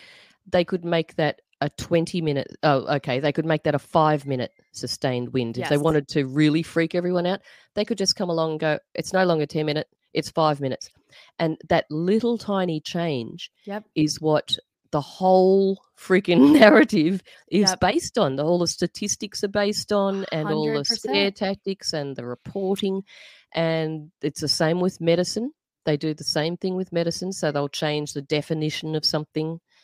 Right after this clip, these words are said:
Speaker 1: um, so, yeah, it, we just gotta be really aware of this kind of crap. Like,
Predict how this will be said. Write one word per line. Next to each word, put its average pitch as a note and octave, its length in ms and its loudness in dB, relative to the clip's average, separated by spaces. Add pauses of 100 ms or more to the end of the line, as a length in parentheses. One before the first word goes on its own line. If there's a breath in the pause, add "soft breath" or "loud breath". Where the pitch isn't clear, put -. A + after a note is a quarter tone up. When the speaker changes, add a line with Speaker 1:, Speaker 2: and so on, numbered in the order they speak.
(600 soft breath)
Speaker 1:
um, C3+ 500 -6
so, - 180 0
yeah, C#3+ 300 2
it, F2 240 -8
we F3 120 -4
just - 200 -4
gotta C#3 160 0
be A2 360 -6
really A#2 300 -6
aware A2+ 340 -6
of A#2+ 100 -10
this - 320 -14
kind A#2+ 160 -12
of - 80 -14
crap. - 320 -10
Like, - 140 -16